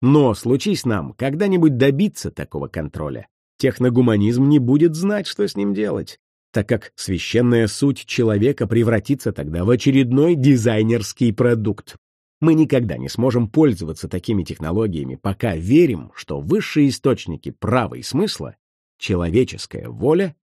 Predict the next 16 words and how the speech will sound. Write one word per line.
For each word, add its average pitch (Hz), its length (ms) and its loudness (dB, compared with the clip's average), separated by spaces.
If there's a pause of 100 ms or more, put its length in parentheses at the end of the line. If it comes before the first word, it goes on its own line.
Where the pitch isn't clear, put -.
и 156 120 2
человеческое 101 1000 -2 (180)
переживание. 92 960 -2 (520)
Поэтому 117 600 2
другая, 101 600 0
более 120 360 2
смелая 113 680 0
технорелигия 151 880 2
стремится 175 600 2
окончательно 156 920 2
отсечь 135 800 -2
пуповину 98 500 -2
гуманизма. 67 560 -6 (420)
Она 123 340 2
предвидит 127 640 2
мир, 139 340 2